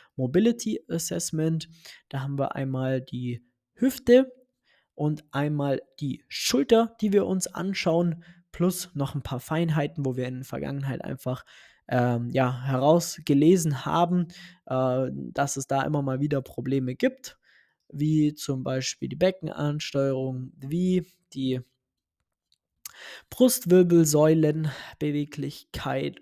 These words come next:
und so weiter und so fort. Wenn jemand Squats macht, dann hauen wir die Squat Mobility Assessment, haben wir ein eigenes dafür auch nochmal mit rein.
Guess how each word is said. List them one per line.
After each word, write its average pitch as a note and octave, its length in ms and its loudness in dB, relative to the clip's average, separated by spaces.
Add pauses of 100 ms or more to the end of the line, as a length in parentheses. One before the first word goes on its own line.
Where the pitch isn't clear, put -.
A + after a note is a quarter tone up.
(160)
und G3+ 300 0
so D3+ 200 -2
weiter D3 500 -4
und D3+ 180 -2
so C#3 120 -8
fort. E3 360 0 (360)
Wenn C#3 100 -8
jemand C3+ 300 -6
Squats E3 400 -2
macht, D#3 240 -4
dann C3+ 120 -2
hauen C3+ 160 -4
wir C3+ 80 -4
die C3+ 80 -6
Squat C#3+ 400 -6
Mobility F3 680 -4
Assessment, D#3 520 -6
haben C#3 100 -6
wir C#3 80 -6
ein C#3 80 -6
eigenes C#3+ 480 -4
dafür D3+ 480 -2
auch - 160 -6
nochmal C#3 320 -4
mit C#3 240 -6
rein. C#3 240 -2